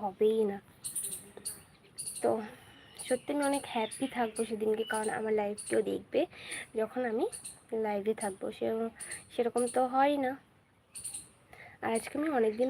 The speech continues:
পরে আবার YouTube লাইভে চলে আসলাম। আর দেখো গাইস, আমার এসবগুলি যে কেন হয়, এটা হওয়ার কারণ আছে। কারণ এই যে সেদিনকে যে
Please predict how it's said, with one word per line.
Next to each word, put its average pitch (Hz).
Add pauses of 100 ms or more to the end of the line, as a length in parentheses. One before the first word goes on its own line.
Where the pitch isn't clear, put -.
পরে 262
আবার 269
YouTube 226 (180)
লাইভে 240
চলে -
আসলাম। -
আর -
দেখো - (260)
গাইস, 233 (120)
আমার 240 (560)
এসবগুলি 254
যে 254 (100)
কেন 226 (180)
হয়, 226 (2000)
এটা 294
হওয়ার 262
কারণ 226 (120)
আছে। - (120)
কারণ 233 (760)
এই 277
যে 269
সেদিনকে 277
যে 294